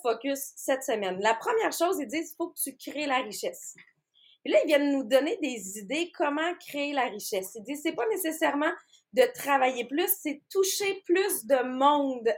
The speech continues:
avec ton travail. On appelle ça le recrutement dans notre jargon à nous. Plus ton équipe grandit, plus ta richesse va être grande. Fait que c'est vraiment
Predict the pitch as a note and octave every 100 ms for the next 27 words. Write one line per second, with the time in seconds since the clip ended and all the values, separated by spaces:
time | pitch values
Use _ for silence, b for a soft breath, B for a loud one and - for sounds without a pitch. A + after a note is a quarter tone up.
0 | - G3+ G3 - - B3 - G#3+ G3+ F#3
1 | F3+ F3+ B B B _ - B3+ C4 -
2 | B3 A#3+ - D4+ E4 C#4+ A3 A3 E4 -
3 | C#4+ - A#3 A3+ - - _ F#3 A3 G#3
4 | A3 A3 A3+ - A#3+ G#3 G3 A#3 A#3 A3+
5 | D4 C4+ C4+ A3 A3 A#3+ D4 b b b
6 | _ - D4 E4+ D4 C#4 C#4+ - D4+ D#4
7 | - _ C4+ C4 B3 A3+ A3 G#3 C4 G#4+
8 | - _ _ _ _ - D4 F4 F4 A#3
9 | A3 G3+ D#4 D#4 C#4+ C#4+ C#4+ - G3+ G#3
10 | G#3 F#3+ G#3 E3 D#3 F3+ G3 - A#3 A#3
11 | C4+ D#4+